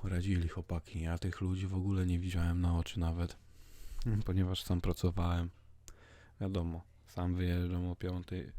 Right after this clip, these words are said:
rano, wracam o szóstej. No, nikt do szóstej nie będzie pracował, no, sorry, no.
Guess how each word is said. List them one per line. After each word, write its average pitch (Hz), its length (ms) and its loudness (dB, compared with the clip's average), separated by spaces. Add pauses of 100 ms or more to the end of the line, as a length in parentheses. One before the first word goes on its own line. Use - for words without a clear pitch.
(180)
rano, 90 400 -2 (200)
wracam 87 680 -4
o 85 100 -4
szóstej. 85 420 -8
No, 85 140 -6
nikt 87 180 -4
do 87 100 -4
szóstej - 360 -8
nie 87 140 -2
będzie 85 260 -2
pracował, 82 380 -8
no, 85 160 -8
sorry, 82 380 -8
no. 82 160 -8